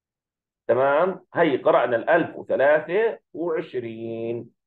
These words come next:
شو باجي بساوي؟ باخذ التاج، هيو ها. هي التاج باخذه. وباخذ إيش؟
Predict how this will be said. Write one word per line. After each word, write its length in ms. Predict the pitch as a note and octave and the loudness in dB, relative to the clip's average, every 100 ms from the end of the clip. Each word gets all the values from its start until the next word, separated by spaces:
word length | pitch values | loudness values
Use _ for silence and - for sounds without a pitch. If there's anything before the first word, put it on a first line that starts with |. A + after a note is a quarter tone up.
| _ _ | _ _
شو 140 | _ G3+ | _ 4
باجي 220 | A3+ F3 | 4 4
بساوي؟ 420 | D#3+ - A2 G2+ | 4 4 4 2
باخذ 680 | G2 C#3 F3+ G3+ G3+ G#3 G3+ - | 0 4 6 4 4 2 0 -4
التاج، 540 | F3 - D#3+ A#2 - | -6 0 2 2 0
هيو 340 | A2 G#2+ F2+ G#2+ | -2 -4 -4 -6
ها. 140 | G2+ _ _ _ _ _ A#2+ | -8 _ _ _ _ _ 0
هي 300 | B2+ - - | 0 0 -6
التاج 380 | - G#2+ F#2+ | 0 0 0
باخذه. 420 | - A2 F#2+ - - _ _ _ _ _ - | -2 -2 -2 -10 -20 _ _ _ _ _ -2
وباخذ 760 | A#2+ D3 G#3 A3+ A3 A#3 A#3 - | 2 6 6 6 6 6 4 -2
إيش؟ 580 | F3+ F3 E3+ F3 - | 0 2 2 -2 -4